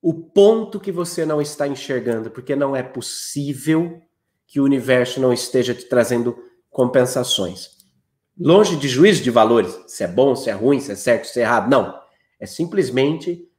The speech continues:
a justiça da harmonia universal que busca o equilíbrio em todas as coisas.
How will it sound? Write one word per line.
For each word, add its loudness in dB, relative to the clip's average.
a -10
justiça -4
da 2
harmonia 0
universal 0
que -2
busca -2
o 4
equilíbrio -2
em -6
todas -4
as -8
coisas. -16